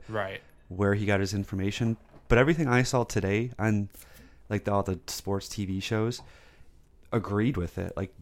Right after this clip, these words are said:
Speaker 2: no one sat there and denied that
Speaker 1: Right,
Speaker 2: there's a
Speaker 1: yeah.
Speaker 2: rift
Speaker 1: That's why it was weird.
Speaker 2: besides the Patriots.
Speaker 1: But, I mean,
Speaker 2: He's not coming to
Speaker 1: he's
Speaker 2: Detroit.
Speaker 1: not coming to
Speaker 2: And I
Speaker 1: Detroit.
Speaker 2: don't know if I want him.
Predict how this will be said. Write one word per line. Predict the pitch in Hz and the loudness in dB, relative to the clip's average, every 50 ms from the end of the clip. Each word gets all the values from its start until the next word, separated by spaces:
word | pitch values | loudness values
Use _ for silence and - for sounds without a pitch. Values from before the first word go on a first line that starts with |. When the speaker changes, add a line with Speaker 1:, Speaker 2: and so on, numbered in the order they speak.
| - | 0
Speaker 2:
no | 101 107 107 107 113 123 | 2 2 4 6 6 6
one | 135 135 120 113 | 6 6 4 4
sat | 104 - - 107 101 107 - - | 2 0 -2 -2 -2 -2 0 2
there | 113 104 101 98 | 2 4 4 4
and | 95 95 | 2 2
denied | 92 107 98 95 95 92 95 104 101 95 92 85 - - - - - - | 2 2 2 2 2 2 2 2 2 0 -2 -6 -10 -16 -20 -20 -20 -6
that | 101 - | -2 0
Speaker 1:
Right, | 107 117 | 2 2
Speaker 2:
there's | 117 101 92 92 | 2 2 0 -2
a | |
Speaker 1:
yeah. | 87 95 110 | -2 0 2
Speaker 2:
rift | 107 101 80 71 - - - - - - | 2 2 0 -2 -8 -14 -18 -20 -18 -16
Speaker 1:
That's | 98 101 - | -16 -10 -8
why | 117 113 110 | -6 -4 -4
it | |
was | 107 107 101 | -4 -4 -6
weird. | 92 104 113 120 110 95 95 95 98 98 - - - - - | -4 -4 -2 -2 -2 -4 -6 -10 -14 -16 -18 -20 -20 -8 -6
Speaker 2:
besides | - 104 - 110 98 92 87 - - - - | -4 -2 0 2 0 0 0 -4 -10 -14 -10
the | - - | -8 -6
Patriots. | - - 82 - - - 85 - - - - - - - | -6 -6 -6 -6 -8 -8 -8 -8 -8 -12 -18 -20 -12 -10
Speaker 1:
But, | 139 139 | -8 -6
I | 147 | -4
mean, | 147 139 131 127 120 - - - - - - - - - - - - - - - - - - - - - - - - - - - - | -4 -6 -6 -8 -10 -12 -18 -20 -20 -20 -20 -20 -20 -20 -20 -20 -20 -20 -20 -20 -20 -20 -20 -12 -12 -12 -12 -12 -20 -20 -20 -20 2
Speaker 2:
He's | - 196 196 156 | 6 6 8 10
not | 190 151 139 | 8 8 8
coming | - 135 123 110 104 | 8 8 8 8 6
to | 98 | 4
Speaker 1:
he's | 143 | 2
Speaker 2:
Detroit. | 143 185 170 147 | 4 4 4 4
Speaker 1:
not | 123 | 2
coming | - 139 135 127 | 0 -2 0 0
to | - | 0
Speaker 2:
And | 101 98 | 0 -2
I | 98 | -6
Speaker 1:
Detroit. | 98 - 131 156 | 2 8 10 10
Speaker 2:
don't | 196 196 | 12 12
know | 175 165 | 10 10
if | - | 8
I | 151 123 | 8 8
want | 120 135 - 113 | 8 6 4 2
him. | 95 80 - - | -2 -6 -8 -10